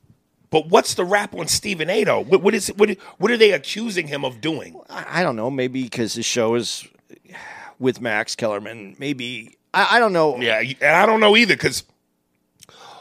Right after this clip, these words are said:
Speaker 1: what more of a positive image do you want? This, this, it, very, he's very eloquent,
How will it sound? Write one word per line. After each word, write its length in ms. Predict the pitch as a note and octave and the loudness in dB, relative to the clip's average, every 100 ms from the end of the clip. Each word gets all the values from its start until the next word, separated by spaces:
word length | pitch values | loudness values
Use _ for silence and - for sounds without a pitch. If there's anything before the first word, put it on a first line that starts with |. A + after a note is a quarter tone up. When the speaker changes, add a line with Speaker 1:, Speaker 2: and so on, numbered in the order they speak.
| - _ | -20 _
Speaker 1:
what 260 | C3+ F3+ | 4 4
more 180 | F3 E3 | 4 0
of 80 | C#3+ | 0
a 40 | |
positive 580 | B2 - B2+ B2+ A#2+ G#2+ F#2 | -4 0 0 0 -4 -6 -6
image 500 | A2 G#2 E2 - - _ _ _ _ _ _ _ _ _ - - | -4 -4 -6 -8 -8 _ _ _ _ _ _ _ _ _ -20 -16
do 120 | F2+ A#2+ | 0 2
you 160 | A2 | 2
want? 300 | G#2+ D3 G2 _ _ _ _ | -2 -2 -4 _ _ _ _
This, 160 | - A2+ C#3+ | -12 -12 -10
this, 180 | C3 - | -10 -10
it, 120 | B2 A2 | -16 -18
very, 420 | G2 B2+ C#3 D3 | 2 4 4 -2
he's 280 | C3+ C3+ F#2+ | -2 -4 0
very 260 | A2+ D3+ D3+ | 2 2 4
eloquent, 460 | C3+ B2 - B2+ | 4 4 2 0